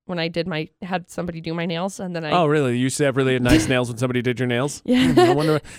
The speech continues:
Speaker 2: wonder how that worked out.
Speaker 1: <laughs> I'm, like,
Speaker 2: You mean
Speaker 1: twelve
Speaker 2: they weren't
Speaker 1: years old.
Speaker 2: naturally, like, purple and
Speaker 1: I'm,
Speaker 2: pink
Speaker 1: like,
Speaker 2: and gold?
Speaker 1: I'm, like, five years old, and I can't figure out how to just, like, paint my nails. So I'm putting, like, press-on nails on right now.
Speaker 2: She pulled out six.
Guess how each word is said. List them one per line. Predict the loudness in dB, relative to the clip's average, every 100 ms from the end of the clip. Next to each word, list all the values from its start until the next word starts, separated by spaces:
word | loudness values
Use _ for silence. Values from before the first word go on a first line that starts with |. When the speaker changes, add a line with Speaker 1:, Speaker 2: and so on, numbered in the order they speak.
| -2
Speaker 2:
wonder | 2 4
how |
that | 4 4
worked | 2 2
out. | 4 4 4
Speaker 1:
<laughs> |
I'm, | 4 6 6 6
like, | 4 2
Speaker 2:
You | 0
mean | 0 0
Speaker 1:
twelve | 2 6 6
Speaker 2:
they | 6
weren't | 4 4 6
Speaker 1:
years | 6
old. | 6
Speaker 2:
naturally, | 6 4 4
like, | 2 2
purple | 2 2 2 2
and | 2
Speaker 1:
I'm, |
Speaker 2:
pink | 4
Speaker 1:
like, | 2 0
Speaker 2:
and | -4
gold? | -4 -2 2 2
Speaker 1:
I'm, | 2
like, | 2 0
five | 2 4 4 2
years | -4 -2
old, | -2 -2
and | -2
I | -4
can't | 0 0 0
figure | -2 -2 0 2 2
out | 2
how | 2 2
to | 0
just, | 0
like, | 0 0 _
paint | -4 -2 0
my | 0
nails. | 2 2 2 -2 -12 -18 0
So | 4
I'm | 6
putting, | 4 4
like, | 4 4 2
press-on | -2 2 2 2 4 4
nails | 4 4 2 2
on | 2 2 2
right | 2 0
now. | 0 2 2 2 0 -4 _
Speaker 2:
She | -8
pulled | 0 2
out | 2 2
six. | 0 0 -2 -10